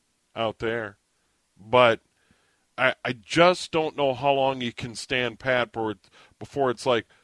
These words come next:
"We, we, we gotta do something for this lineup." But thanks for the call.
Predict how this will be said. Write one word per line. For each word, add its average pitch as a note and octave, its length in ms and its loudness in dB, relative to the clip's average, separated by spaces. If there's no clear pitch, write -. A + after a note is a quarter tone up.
"We, - 280 -10
we, B2+ 260 -6
we B2 180 -14
gotta D3 320 4
do A#2+ 180 -10
something G2+ 480 -10
for - 140 -20
this E2 240 -18
lineup." D#2+ 300 -16
But - 120 -20
thanks C3+ 280 -10
for - 120 -14
the A#2 80 -12
call. A2+ 340 -2